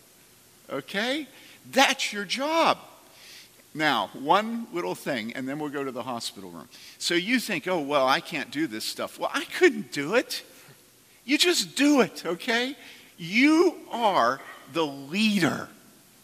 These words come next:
You are the man, all right?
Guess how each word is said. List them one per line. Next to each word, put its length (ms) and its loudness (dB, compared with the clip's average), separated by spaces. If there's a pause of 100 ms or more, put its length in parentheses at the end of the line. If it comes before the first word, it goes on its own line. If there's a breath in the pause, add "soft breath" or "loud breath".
(1300 loud breath)
You 500 6
are 100 6
the 140 4
man, 1300 0 (1300)
all 160 -2
right? 380 0